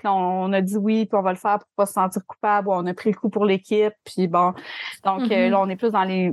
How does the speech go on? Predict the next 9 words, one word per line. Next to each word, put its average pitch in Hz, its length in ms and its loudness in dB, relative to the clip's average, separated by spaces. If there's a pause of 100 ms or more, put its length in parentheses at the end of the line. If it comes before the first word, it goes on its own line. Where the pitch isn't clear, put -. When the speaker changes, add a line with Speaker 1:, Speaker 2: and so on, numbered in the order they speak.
Speaker 1:
moins 190 320 0
bonnes 196 360 0
motivations. 180 920 -2 (580)
Mais 190 160 2
ce - 80 -16
que 269 100 0
la 254 220 2
recherche 214 460 -2
montre, 254 460 0